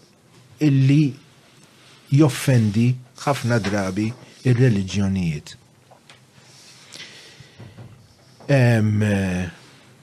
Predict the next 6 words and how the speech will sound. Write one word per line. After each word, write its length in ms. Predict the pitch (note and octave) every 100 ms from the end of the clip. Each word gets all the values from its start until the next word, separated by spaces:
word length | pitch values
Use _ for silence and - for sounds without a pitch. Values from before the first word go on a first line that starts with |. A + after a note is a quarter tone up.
| _ - - - _ _ _ _ _ _ _ _ _ _ _ _ _ _ _
l-impressjoni 920 | E3+ G#3 A#3 - C#3+ B2+ - F#3+ D3 C3+
tiegħi 340 | C3+ G2+ G2
li 140 | B2+ C3
tista' 400 | E3+ E3 - B2+
tkun 280 | - B2+ A#2
żbaljata 920 | G2 F#2 G#2+ A2 G2+ D#2+ D#2+ G#2